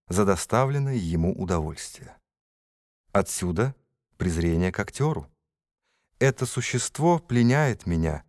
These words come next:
развлекает, забавляет, восхищает, утешает, нравственно возвышает. Оно мне приятно и полезно. Каким же злом отплатить ему?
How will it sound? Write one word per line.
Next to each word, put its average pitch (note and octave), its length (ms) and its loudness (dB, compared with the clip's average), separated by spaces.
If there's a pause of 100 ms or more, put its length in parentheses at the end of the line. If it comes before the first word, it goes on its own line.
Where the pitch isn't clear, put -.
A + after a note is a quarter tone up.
(180)
развлекает, G#2 880 0
забавляет, G2 920 -2 (100)
восхищает, A2 1040 -2 (120)
утешает, F#2+ 800 -2 (280)
нравственно A#2+ 680 4
возвышает. A#2+ 720 0 (260)
Оно B2 220 6
мне A2 180 4
приятно G2 500 0
и D#2+ 60 0
полезно. E2+ 600 -2 (480)
Каким - 360 0
же F2+ 160 0 (120)
злом F2+ 400 2
отплатить G#2 560 -2
ему? D#2+ 220 -8